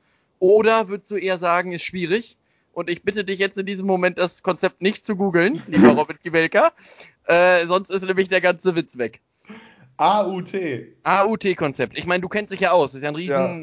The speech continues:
Speaker 1: Riesenthema,
Speaker 2: Ja.
Speaker 1: was Totholz angeht.
Speaker 2: Äh, ja, ist, finde ich, wichtig. Sollte man, <laughs> sollte man machen.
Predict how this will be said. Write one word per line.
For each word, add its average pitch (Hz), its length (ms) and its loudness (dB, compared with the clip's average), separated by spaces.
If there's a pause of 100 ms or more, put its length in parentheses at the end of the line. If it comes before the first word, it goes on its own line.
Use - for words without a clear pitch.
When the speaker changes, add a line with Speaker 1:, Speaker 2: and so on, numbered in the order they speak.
Speaker 1:
Riesenthema, 170 520 -4
Speaker 2:
Ja. 123 100 -2
Speaker 1:
was 123 160 -10
Totholz 131 340 -4
angeht. 110 320 -8 (460)
Speaker 2:
Äh, 135 320 -10 (260)
ja, 131 340 4
ist, - 500 -18
finde 131 200 -10
ich, 117 160 -14
wichtig. 113 480 -12 (840)
Sollte 151 300 0 (280)
man, 143 280 -8
<laughs> - 100 -20
sollte 143 240 -6
man 123 160 -8
machen. - 200 -14